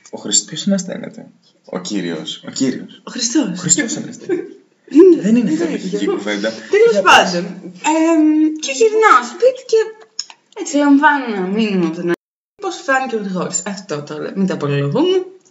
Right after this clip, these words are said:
Speaker 1: Ναι.
Speaker 2: Αυτή είναι η ιστορία. Τα απολογήσαμε.
Speaker 1: Όχι, δεν τα απολογήσαμε.
Speaker 2: Μμ.
Speaker 1: Ήτανε μια θεολογικού τύπου.
Speaker 2: <laughs>
Speaker 1: Να σου πω κάτι όμως. Εσύ τότε έδινες Πανελλήνιες.
Speaker 2: Όχι.
Speaker 1: Όχι.
Speaker 2: Δευτέρα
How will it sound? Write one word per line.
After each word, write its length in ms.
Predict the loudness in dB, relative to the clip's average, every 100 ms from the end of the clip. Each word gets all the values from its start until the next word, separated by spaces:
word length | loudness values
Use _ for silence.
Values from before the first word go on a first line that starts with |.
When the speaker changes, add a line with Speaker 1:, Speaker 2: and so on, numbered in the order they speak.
| _ _ _ -20 -8
Speaker 1:
Ναι. 320 | 0 4 4
Speaker 2:
Αυτή 280 | 0 -6 -2
είναι 100 | -2
η 20 | -2
ιστορία. 500 | -6 -10 -8 -10 -12 _
Τα 80 | -14
απολογήσαμε. 800 | -6 -2 -2 -2 -4 -6 -16 -20 _ _ -2
Speaker 1:
Όχι, 240 | 0 0
δεν 100 | -2
τα 60 | -2
απολογήσαμε. 920 | -4 -4 -4 -4 -2 -2 2 2 2
Speaker 2:
Μμ. 40 | 0
Speaker 1:
Ήτανε 200 | -2 -2
μια 160 | -4 -4
θεολογικού 640 | -4 -6 -6 -8 -6 -6
τύπου. 300 | -4 -6 -4 -2 0
Speaker 2:
<laughs> 200 | 0 -2
Speaker 1:
Να 60 | -2
σου 80 | 0
πω 60 |
κάτι 200 | 2 2
όμως. 160 | 0 -2
Εσύ 220 | 0 -2
τότε 220 | -2 -2 0
έδινες 240 | 0 -2
Πανελλήνιες. 800 | -2 0 0 0 -4 0 0 -2 _ _ _ _
Speaker 2:
Όχι. 600 | 4 6 4 0 -6 -2 2 2
Speaker 1:
Όχι. 460 | 2 0 0 -2 -2
Speaker 2:
Δευτέρα 640 | -2 -2 -4 0 4 4